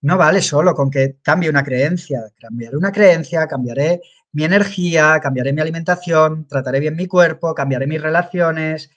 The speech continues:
eh, entenderé para qué estoy viviendo esto, le pondré orden en mi árbol familiar. O sea, somos tan complejos, tenemos tantas capas,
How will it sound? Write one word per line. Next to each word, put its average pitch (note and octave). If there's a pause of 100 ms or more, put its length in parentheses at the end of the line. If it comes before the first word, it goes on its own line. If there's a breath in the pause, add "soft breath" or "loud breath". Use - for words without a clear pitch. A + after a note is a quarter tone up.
(300 loud breath)
eh, D3
entenderé D3+
para F3
qué E3+
estoy F3
viviendo E3
esto, D#3 (300 soft breath)
le C#3+
pondré C#3+
orden E3+
en E3
mi D#3+
árbol E3
familiar. E3
O -
sea, C3
somos A3+
tan F#3+
complejos, C3+
tenemos F3
tantas G3+
capas, C#3